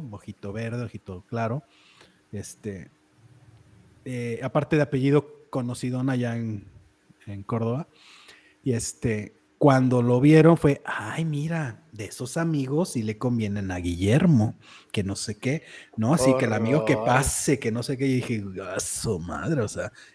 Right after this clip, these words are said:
Speaker 1: eran, la verdad es que eran muy, en la casa de familia de mis abuelos eran muy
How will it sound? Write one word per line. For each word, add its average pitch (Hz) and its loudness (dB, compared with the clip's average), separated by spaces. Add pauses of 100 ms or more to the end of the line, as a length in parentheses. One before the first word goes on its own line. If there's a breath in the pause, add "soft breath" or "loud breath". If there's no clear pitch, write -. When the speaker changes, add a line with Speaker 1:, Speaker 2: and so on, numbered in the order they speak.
Speaker 1:
eran, 127 0
la 120 -4
verdad 120 -2
es 127 -6
que - 2
eran 160 4
muy, 135 4 (420)
en 147 -6
la 180 -2
casa 214 2
de 131 4
familia 139 4
de 123 2
mis 107 -4
abuelos 127 -2
eran 110 -4
muy 101 -10